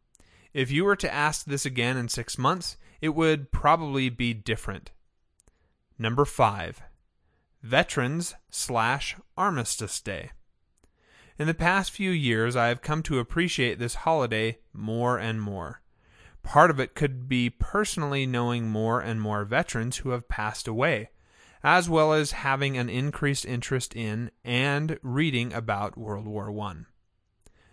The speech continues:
Number four, Thanksgiving. Quickly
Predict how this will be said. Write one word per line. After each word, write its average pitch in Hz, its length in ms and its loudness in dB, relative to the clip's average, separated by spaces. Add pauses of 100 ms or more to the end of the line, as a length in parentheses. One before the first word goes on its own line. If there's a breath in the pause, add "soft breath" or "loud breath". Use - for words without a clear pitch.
Number 123 240 0
four, 135 560 2 (380)
Thanksgiving. 123 800 -2 (800 soft breath)
Quickly 381 360 0